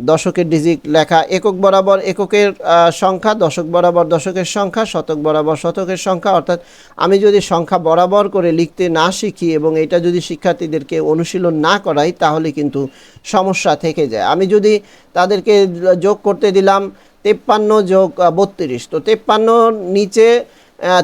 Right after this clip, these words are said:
তিনের নিচে বত্রিশের দুই বসার কথা, কিন্তু সেটা না বসিয়ে সে যদি যোগ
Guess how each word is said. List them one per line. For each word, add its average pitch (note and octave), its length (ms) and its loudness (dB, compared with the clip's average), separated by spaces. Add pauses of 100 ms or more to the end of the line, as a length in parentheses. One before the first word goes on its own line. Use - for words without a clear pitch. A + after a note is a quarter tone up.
তিনের A3+ 300 4
নিচে A3+ 420 2
বত্রিশের G3+ 680 -2
দুই G3 220 2
বসার F3 360 0
কথা, E3 280 -4
কিন্তু F#3 220 -4
সেটা G3 300 -2
না F3+ 200 2
বসিয়ে F#3+ 420 0
সে F#3 160 -2
যদি F3+ 260 0
যোগ F3+ 220 -2